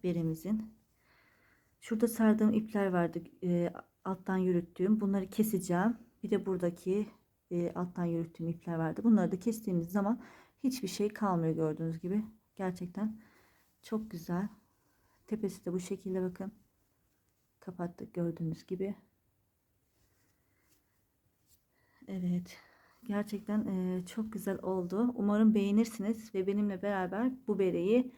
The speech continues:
örersiniz. Dediğim gibi, e, büyükler için, e, buradan boyu yirmi iki santim ol-, olursa daha iyi olur.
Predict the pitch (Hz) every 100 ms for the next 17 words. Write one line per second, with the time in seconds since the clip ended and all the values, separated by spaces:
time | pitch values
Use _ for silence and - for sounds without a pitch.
0 | - - - - 226 208 196 - 226 220
1 | 247 240 202 180 220 311 - - - _
2 | - - - 226 220 247 247 247 220 220
3 | - 269 254 202 190 190 190 185 226 220
4 | 208 202 208 208 247 214 214 214 - 220
5 | 208 214 214 214 220 214 226 - 254 247
6 | 196 220 190 180 170 240 294